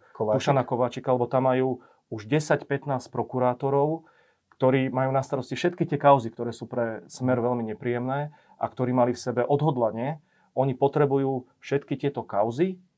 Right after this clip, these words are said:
Speaker 2: delimitovať alebo proste delegovať na krajskú prokuratúru, povedzme.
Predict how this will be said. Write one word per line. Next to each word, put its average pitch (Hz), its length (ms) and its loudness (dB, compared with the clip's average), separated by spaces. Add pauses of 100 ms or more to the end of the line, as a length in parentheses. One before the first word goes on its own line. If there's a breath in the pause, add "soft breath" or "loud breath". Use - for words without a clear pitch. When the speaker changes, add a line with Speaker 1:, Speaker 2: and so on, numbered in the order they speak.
(240)
Speaker 2:
delimitovať 127 880 4
alebo 117 240 0
proste 120 320 -4
delegovať 117 800 2
na 107 380 -2 (120)
krajskú 117 360 -4
prokuratúru, 110 560 -4
povedzme. 117 480 -4